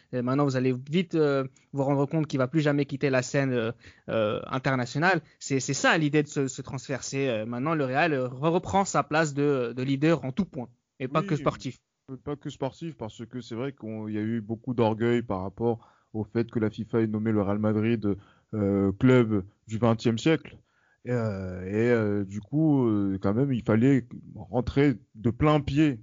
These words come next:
Speaker 2: déjà dans le troisième millénaire, comme tu l'as dit, Reda, mais aussi dans le vingt et unième siècle. Ce transfert, de par, euh, son, sa composition,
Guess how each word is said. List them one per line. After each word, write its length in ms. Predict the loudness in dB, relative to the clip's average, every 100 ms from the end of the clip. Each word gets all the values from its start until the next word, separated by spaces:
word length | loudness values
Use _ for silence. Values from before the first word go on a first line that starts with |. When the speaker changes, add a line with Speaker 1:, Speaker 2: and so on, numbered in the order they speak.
| -12
Speaker 2:
déjà 260 | -6 -2 2
dans 100 | 0
le 60 |
troisième 260 | 0 -2 -2
millénaire, 380 | -2 -2 0 0
comme 140 | -2
tu 100 | -2
l'as 80 | -2
dit, 140 | 0 2
Reda, 320 | 2 2 0 -4 -18 0
mais 120 | 2
aussi 280 | 2 0 0
dans 160 | 2
le 120 | 4
vingt 260 | 2 0 -2
et 60 | -2
unième 240 | 0 -4
siècle. 340 | -2 -4 -4 -16 _ _ _ _ _
Ce 140 | -4
transfert, 720 | -2 0 -2 -2 -2 -2 -4 -8 _ _ -14
de 180 | -8 -6
par, 340 | -4 -4 -2
euh, 120 | -2
son, 1080 | -4 -12 -18 -12 -10 -10 -10 -10 -10 -10 -8
sa 140 | -6 -6
composition, 840 | -6 -6 -4 -4 -6 -4 -4 -4